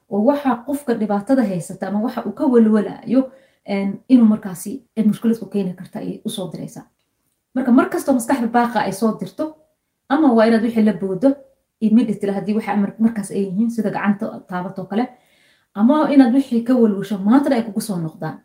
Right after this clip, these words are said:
Tusaale kale waxaa ka mid ah dhaqaalahan dhahnay, dhaqaale la'aan aad noqotay. Een, shaqadii ayaad ka tagtay ama shaqada ayaa kaa burburtay. Een,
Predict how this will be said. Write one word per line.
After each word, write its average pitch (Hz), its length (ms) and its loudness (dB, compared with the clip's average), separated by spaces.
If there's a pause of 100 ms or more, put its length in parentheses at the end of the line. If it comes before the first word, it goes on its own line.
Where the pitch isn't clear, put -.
(320)
Tusaale 208 380 -2
kale 202 120 -2
waxaa 180 240 -10
ka 220 80 0
mid 220 160 4
ah 214 100 -2 (440)
dhaqaalahan 196 480 -2
dhahnay, 202 280 0 (340)
dhaqaale 202 280 -4
la'aan 214 220 2
aad 175 100 -4
noqotay. 196 380 -8 (1120)
Een, 196 280 0 (460)
shaqadii 226 520 0
ayaad 180 320 -6
ka 208 120 -8
tagtay - 300 -12
ama 185 100 -8
shaqada 190 320 -8
ayaa 180 160 -6
kaa 185 200 -4 (160)
burburtay. 180 500 -8 (520)
Een, 185 440 -6